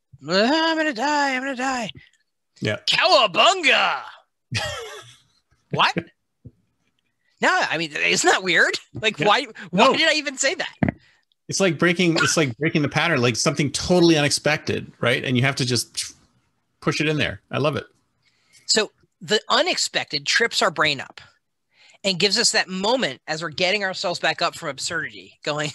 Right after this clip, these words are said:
Speaker 1: <laughs> "Hold on, what's happening here?" Where we're able to hear and feel understood in a way that we're usually guarded against.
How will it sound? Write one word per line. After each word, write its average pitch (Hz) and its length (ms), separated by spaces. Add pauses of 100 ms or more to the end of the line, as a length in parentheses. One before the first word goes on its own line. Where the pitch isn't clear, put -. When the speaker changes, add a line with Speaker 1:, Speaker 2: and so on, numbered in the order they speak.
(100)
Speaker 1:
<laughs> - 140
"Hold 285 300
on, 165 280 (260)
what's 262 280
happening 180 480
here?" 139 300 (1000)
Where 185 180
we're 180 280 (100)
able 196 500
to - 140
hear 131 440 (960)
and 151 160
feel 196 360
understood 131 600
in 143 180
a 143 80
way 135 240
that 127 160
we're 135 100
usually 127 400
guarded 107 400
against. - 640